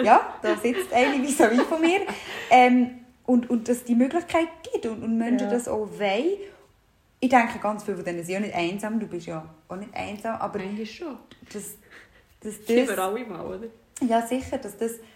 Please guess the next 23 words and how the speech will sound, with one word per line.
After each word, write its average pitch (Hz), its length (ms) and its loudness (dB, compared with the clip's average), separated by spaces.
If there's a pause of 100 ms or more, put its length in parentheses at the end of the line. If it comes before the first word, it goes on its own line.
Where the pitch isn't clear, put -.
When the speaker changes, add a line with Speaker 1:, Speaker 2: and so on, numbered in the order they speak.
(200)
Speaker 1:
kann... 226 380 -4 (1700)
Dass 202 140 -18
die 247 120 -2
Faktoren 240 720 2
das 226 140 -10
beeinflussen 214 840 -4
Speaker 2:
Mhm. 190 160 -10
Speaker 1:
in 180 140 -18
die 190 120 -10
Richtung, 202 600 -8
Speaker 2:
Mhm. 202 80 -10 (640)
Speaker 1:
ähm, 196 260 -10
unseren 214 300 -6
Lebensstil, 202 840 -8
Speaker 2:
Mhm. 165 300 -12 (320)
Speaker 1:
uns 202 240 -10
auf - 140 -16
uns 240 340 2
zu - 80 -18
fokussieren, 214 1120 -2 (680)
die 190 220 -16
Ziele 226 320 0
setzen 208 640 -6